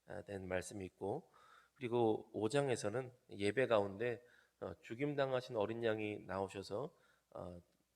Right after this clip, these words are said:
봉인된 두루마리를, 어, 받으시고, 이 두루마리를 뗄 자가 세상에 그 누구도 없지만 그리스도께서, 어, 이 봉인된 일곱 인을, 두루마리를 떼실 수 있다는 말씀으로, 어, 찬양을 받으시면서, 어, 오 장이 끝납니다.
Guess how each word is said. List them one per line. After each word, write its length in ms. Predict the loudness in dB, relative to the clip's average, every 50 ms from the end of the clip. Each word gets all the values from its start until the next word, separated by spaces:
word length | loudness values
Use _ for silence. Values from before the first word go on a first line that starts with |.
| _ _ _ _ _ _
봉인된 640 | -8 -6 -4 -2 -2 -2 2 2 2 2 0 -6 -12
두루마리를, 760 | -12 -6 -4 -2 0 2 2 0 0 -2 -2 -2 -4 -4 -6 -8 -16 -20 _ _ _ _ -18
어, 100 | -18 -18 -12
받으시고, 680 | -10 -10 -8 -6 -6 -6 -6 -4 -4 -4 -4 -6 -10 _ _ _
이 140 | -10 -10 -10
두루마리를 640 | -8 -4 -2 0 2 4 2 2 2 -4 -8 -6
뗄 180 | -4 -4 -4 -2
자가 240 | -4 -2 -2 -2 -2
세상에 400 | -2 -6 -4 -4 -2 -2 -2 -2
그 120 | -4 -6
누구도 340 | -6 -4 -6 -6 -2 -2 -2
없지만 500 | -2 -4 -8 -12 -6 -4 -4 -4 -4 -6 -12 _ -20 -20 -20 -20 _ _ _
그리스도께서, 800 | -6 -4 -4 -4 -2 -4 -6 -4 -4 -6 -4 0 0 0 0 -2 -6 -14 -20 -20 _ _ _
어, 220 | -12 -10 -10 -8 -8
이 180 | -6 -4 -4 -4
봉인된 500 | -2 -2 -2 -2 -2 -2 -2 -2 -2 -2
일곱 340 | -4 -4 -2 -4 -4 -4 -6
인을, 340 | -4 -4 -4 -4 -4 -8 -14 _ _ _ _ _ -18 -18 -16
두루마리를 540 | -10 -6 -4 0 2 2 2 0 -2 -4 -4
떼실 340 | -6 -6 -2 -2 -2 -4
수 140 | -4 -6 -10
있다는 460 | -10 -8 _ -4 -4 -2 -4 -4 -8 -10 _ _ _ _
말씀으로, 600 | -8 -8 -8 -8 -8 -8 -6 -2 -2 -2 -2 -4 -8 _ -20 _ _ _ _
어, 100 | -16 -16 -16
찬양을 420 | -16 -14 -8 -6 -4 -4 -4 -4 -2
받으시면서, 800 | -2 -4 -4 -4 -8 -8 -8 -8 -8 -8 -8 -8 -8 -8 -10 -12
어, 120 | -12 -10 -8 -8
오 120 | -6 -2
장이 280 | -2 -2 -2 -2 -6 -8
끝납니다. 600 | -10 -8 -6 -6 -6 -6 -10 -12 -12 -12 -14